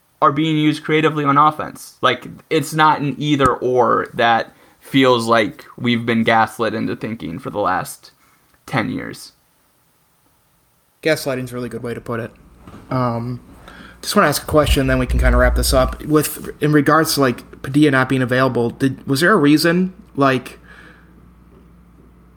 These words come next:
Speaker 2: because I will say the I-, Iowa S I D department can be very cheeky,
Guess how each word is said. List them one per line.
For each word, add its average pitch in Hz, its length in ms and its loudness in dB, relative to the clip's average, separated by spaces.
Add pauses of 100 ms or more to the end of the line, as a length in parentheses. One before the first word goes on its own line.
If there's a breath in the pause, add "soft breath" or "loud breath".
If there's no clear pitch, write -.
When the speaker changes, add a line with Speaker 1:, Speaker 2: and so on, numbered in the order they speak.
(440)
Speaker 2:
because 143 400 2
I 143 60 4
will 165 220 4
say 131 420 2
the 131 220 2 (200)
I-, 151 240 0
Iowa 156 320 4
S 147 120 0
I 139 100 2
D 139 120 4
department 127 640 -2
can 135 180 0
be 127 180 2
very 143 420 2
cheeky, 110 560 -2